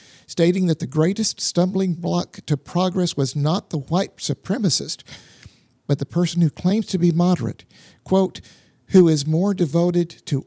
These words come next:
order than to justice, who prefers a negative peace, which is the absence of tension, to a positive peace, which is the presence of justice. There are things we can do.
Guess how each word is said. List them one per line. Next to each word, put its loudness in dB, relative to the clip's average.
order 2
than 0
to -2
justice, -4
who 2
prefers 2
a 4
negative 2
peace, 0
which 0
is 0
the -4
absence 0
of -2
tension, -2
to 0
a 2
positive -2
peace, 0
which 0
is 4
the 0
presence 0
of -6
justice. -4
There 4
are 2
things 0
we 2
can -4
do. 0